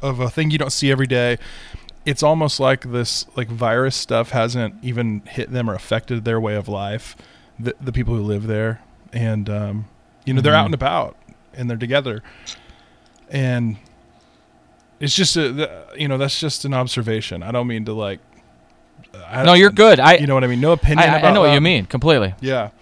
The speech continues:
Speaker 2: No, it, it, and it's, some people don't have the fucking luxury to, to just sit at home, right?
Speaker 1: Yeah.
Speaker 2: And they gotta f-,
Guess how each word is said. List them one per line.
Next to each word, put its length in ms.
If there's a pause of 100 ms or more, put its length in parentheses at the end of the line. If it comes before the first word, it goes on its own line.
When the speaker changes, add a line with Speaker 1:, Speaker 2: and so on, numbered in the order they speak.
(120)
Speaker 2:
No, 260
it, 220 (340)
it, 160
and 160
it's, 280 (1300)
some 180
people 220
don't 200
have 180
the 80
fucking 320
luxury 600
to, 280 (1120)
to 100
just 280
sit 180
at 140
home, 460
right? 200 (100)
Speaker 1:
Yeah. 180
Speaker 2:
And 280
they 220
gotta 220
f-, 160